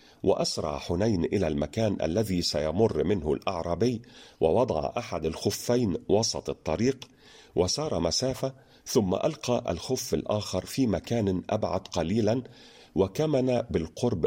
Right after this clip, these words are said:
من الخف الثاني. ومر الأعرابي وهو عائد بمكان الخف الأول، ونظر إليه متعجباً وقال: "ما أشبه هذا الخف بخف حنين؟"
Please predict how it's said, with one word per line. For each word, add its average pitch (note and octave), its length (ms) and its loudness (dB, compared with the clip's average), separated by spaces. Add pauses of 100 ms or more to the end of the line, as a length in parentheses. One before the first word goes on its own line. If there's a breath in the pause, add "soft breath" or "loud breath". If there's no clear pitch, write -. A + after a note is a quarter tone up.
من G2+ 180 2
الخف F2+ 440 -2
الثاني. B1 520 -2 (760 loud breath)
ومر A2 400 4
الأعرابي E2 760 -2
وهو F2+ 300 2
عائد D#2 520 0
بمكان F2 500 0
الخف - 420 -4
الأول، F#2+ 520 0 (440 loud breath)
ونظر G#2+ 580 2
إليه D#2+ 500 0
متعجباً D#2 800 0
وقال: A2+ 540 0 (420 loud breath)
"ما C#3 280 2
أشبه A2 280 -2
هذا F2+ 400 0
الخف - 540 -4 (280 soft breath)
بخف - 460 0
حنين؟" D#2+ 540 -2